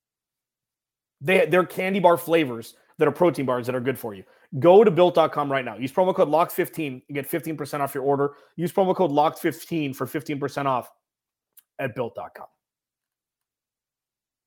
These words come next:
All right, final segment, Locked On Cardinals. Follow me on Twitter at Clancy's Corner. Follow the podcast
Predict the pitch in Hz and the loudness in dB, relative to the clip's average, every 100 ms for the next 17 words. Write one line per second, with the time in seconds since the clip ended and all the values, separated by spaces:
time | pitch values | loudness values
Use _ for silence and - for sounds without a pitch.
0 | _ _ _ _ _ 906 _ _ _ _ | _ _ _ _ _ _ _ _ _ _
1 | _ _ _ _ _ - 139 - 180 175 | _ _ _ _ _ -4 -4 0 2 4
2 | - 151 139 131 _ _ _ _ _ 143 | 4 4 2 -6 _ _ _ _ _ -4
3 | 143 151 139 120 95 - _ _ _ _ | -4 -4 -4 -6 -8 -20 _ _ _ _
4 | _ _ _ _ _ _ _ _ _ - | _ _ _ _ _ _ _ _ _ -4
5 | 139 143 135 131 113 92 - _ _ _ | -2 -2 -4 -6 -12 -16 -20 _ _ _
6 | - 123 127 110 - 113 95 82 _ _ | -16 -14 -14 -14 -18 -16 -16 -18 _ _
7 | _ _ _ 147 135 123 123 113 101 82 | _ _ _ -2 0 -2 -4 -6 -10 -14